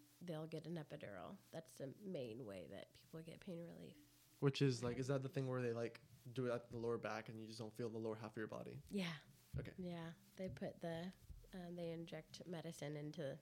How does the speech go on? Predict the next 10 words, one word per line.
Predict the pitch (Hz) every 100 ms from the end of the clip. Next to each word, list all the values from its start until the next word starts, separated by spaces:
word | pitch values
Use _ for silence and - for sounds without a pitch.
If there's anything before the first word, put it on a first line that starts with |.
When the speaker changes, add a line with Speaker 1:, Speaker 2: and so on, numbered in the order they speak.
| -
Speaker 1:
your | 175 165 165 160 135 - - -
cerebral | - 175 190 202
spinal | 208 - 214 262 247 202 -
fluid, | 185 185 185 185 196 - - - - - - - - - - -
which | 214 - -
sounds | 226 220 233 - - -
terrible | 302 320 311 208 -
to | - - -
me. | 262 - -
Speaker 2:
Mm-hmm. | 147 135